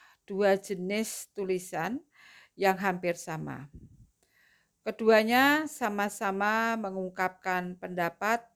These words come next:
atau argumen, namun penulis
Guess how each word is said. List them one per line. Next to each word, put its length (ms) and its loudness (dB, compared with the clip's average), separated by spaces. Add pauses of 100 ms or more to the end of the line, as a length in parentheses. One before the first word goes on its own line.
atau 480 -2
argumen, 720 -6 (920)
namun 560 4
penulis 720 -2